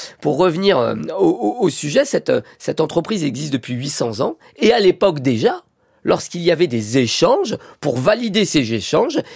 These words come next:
eh bien, vous payez une taxe. Parfois, on parle de, de timbre, hein, qui, justement, euh, euh,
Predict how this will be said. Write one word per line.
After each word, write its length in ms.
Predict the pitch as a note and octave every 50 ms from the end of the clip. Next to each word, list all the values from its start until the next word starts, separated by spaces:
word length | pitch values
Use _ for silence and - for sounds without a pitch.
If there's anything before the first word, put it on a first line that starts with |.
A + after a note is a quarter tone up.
| - -
eh 100 | - C#3+
bien, 240 | A2 A2+ C3 E3 A#3
vous 200 | A3+ D#3 A#2+ A2+
payez 520 | - - A#2 G#2+ G2+ C3+ D#3+ F3 D#3 - -
une 200 | - C#3+ - -
taxe. 320 | - - C3 C3 C#3+ - -
Parfois, 240 | - - - - G3
on 60 | -
parle 180 | E3+ D#3 D3+
de, 160 | C3+ D3+ C#3+ - _ -
de 120 | D#3 D#3
timbre, 500 | D#3+ D#3 - - C#3+ C3+ C3+ - - - _ _ _ _ _ _ _ _ -
hein, 180 | - - - - - _ _
qui, 380 | - - B2 C#3 F3 F3+ G#3 C4 _ -
justement, 540 | - G#2+ - - A#2 - - E3 E3+ -
euh, 120 | - - - - - _ _ _ _ - -
euh, 500 | - - - - - - - - -